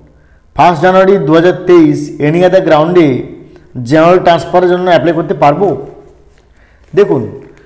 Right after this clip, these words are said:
যে দু হাজার পনেরো সালের জেনারেল ট্রান্সফার রুলসের, আহ, তার কিন্তু কোথাও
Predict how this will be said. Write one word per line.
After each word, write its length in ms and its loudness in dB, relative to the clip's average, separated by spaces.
যে 240 -6
দু 240 0
হাজার 360 4
পনেরো 160 -2
সালের 280 0
জেনারেল 280 0
ট্রান্সফার 440 -2
রুলসের, 560 -4
আহ, 320 -8
তার 160 0
কিন্তু 420 -6
কোথাও 800 -4